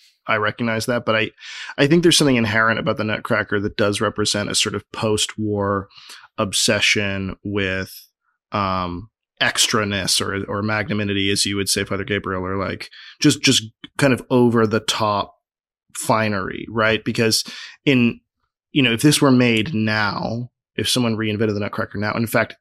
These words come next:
people have done, and it, it is, it has been unsuccessful. Like, I think Disney did a live action movie a couple of years ago that was just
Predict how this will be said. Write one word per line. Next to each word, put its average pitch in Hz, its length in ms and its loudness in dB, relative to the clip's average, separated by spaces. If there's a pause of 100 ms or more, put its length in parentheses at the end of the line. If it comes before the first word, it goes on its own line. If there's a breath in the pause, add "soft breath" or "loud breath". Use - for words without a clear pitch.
people 104 320 -6
have - 320 -6
done, 113 340 2
and 101 140 0
it, - 180 -6
it 98 140 -4
is, 98 300 -2
it - 80 -6
has - 280 -4
been 101 160 -4
unsuccessful. 110 800 -2
Like, - 300 -6
I 104 80 -2
think 104 200 -6
Disney 104 280 -4
did 113 120 -4
a 110 40 -2
live 110 240 -2
action 110 280 0
movie 110 360 -2
a 113 40 -6
couple 113 200 -4
of 110 60 0
years 110 180 -4
ago 120 220 -4
that 107 120 -8
was 117 160 -6
just - 240 -6